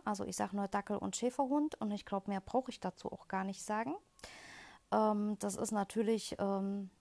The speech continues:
ja, nicht gesund. Generell ist ja Hunde, die länger sind, äh, wie Dackel,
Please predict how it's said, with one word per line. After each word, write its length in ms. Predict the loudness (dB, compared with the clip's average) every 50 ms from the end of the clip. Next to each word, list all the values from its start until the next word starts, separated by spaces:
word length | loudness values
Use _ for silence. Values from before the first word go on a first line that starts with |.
| -12 -6
ja, 260 | -2 0 0 0 0 -2 -4
nicht 220 | -6 -6 -4 -4
gesund. 480 | -4 -4 -2 -2 -2 -4 -4 -6 -4 -2
Generell 500 | 0 2 2 2 2 2 2 2 2 2
ist 220 | 2 -2 -4 -4 -2
ja 340 | 0 0 2 2 0 -2 -2 0
Hunde, 260 | 0 2 2 2 2
die 120 | 2 0
länger 460 | 2 2 4 4 4 2 2 2 0 -4 _ _ _ _
sind, 640 | -16 -4 0 2 2 4 4 2 0 -2 -6 -14 -18 -20 -20 -20 -20 -20 -20 -20 -20 -20 -20 -20 _ _ _
äh, 340 | -2 0 2 2 2 2 0 -2
wie 140 | -4 -6 -4
Dackel, 760 | -2 -4 -4 -2 -2 -2 0 0 2 0 0 -2 -4 -6